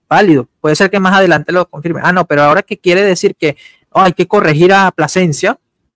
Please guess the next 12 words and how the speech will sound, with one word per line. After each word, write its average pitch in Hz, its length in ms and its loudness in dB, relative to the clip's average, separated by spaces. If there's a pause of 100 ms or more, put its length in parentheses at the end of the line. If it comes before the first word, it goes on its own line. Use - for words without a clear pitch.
(840)
y 160 100 2
en 156 140 2
corrección, 170 800 0
él 165 160 0
mismo 185 320 0
comete 170 520 0
u-, 160 180 -4
otra 175 340 0
vez 165 120 0
el 160 100 -2
mismo 151 220 -4
error. 131 220 -6